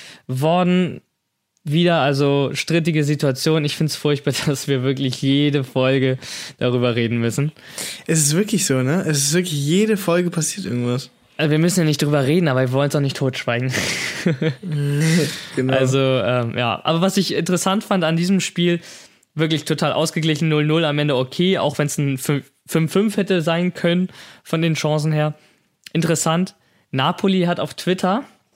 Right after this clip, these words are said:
Speaker 1: also der offizielle Account von, vom S S C Neapel, hat auf Twitter,
Speaker 2: Mhm.
Speaker 1: äh, auf Twitter Inter und, ähm, Atalanta, den beiden Accounts, zu dem Spiel gratuliert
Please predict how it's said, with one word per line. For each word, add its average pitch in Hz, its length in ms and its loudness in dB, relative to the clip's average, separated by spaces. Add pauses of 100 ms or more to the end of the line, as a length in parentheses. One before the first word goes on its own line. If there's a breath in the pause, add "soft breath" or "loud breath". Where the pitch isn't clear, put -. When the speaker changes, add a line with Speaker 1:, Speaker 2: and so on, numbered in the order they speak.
(380)
Speaker 1:
also 135 200 2
der 127 100 4
offizielle 127 400 0
Account 131 320 0
von, 120 340 -4
vom 123 160 -6
S 131 160 -8
S 127 120 -8
C 135 80 -4
Neapel, 127 360 -6 (420 loud breath)
hat 147 140 -2
auf 143 180 -2
Twitter, 156 680 0
Speaker 2:
Mhm. 143 40 -4 (100)
Speaker 1:
äh, - 20 0
auf 135 160 -2
Twitter 156 420 -2 (200)
Inter 202 580 0
und, 160 420 -2
ähm, 143 460 -2 (100)
Atalanta, 143 760 -2 (540)
den 131 120 -4
beiden 123 240 -2
Accounts, 135 500 -4
zu - 140 -6
dem 123 160 -4
Spiel 175 240 -2
gratuliert 117 580 -4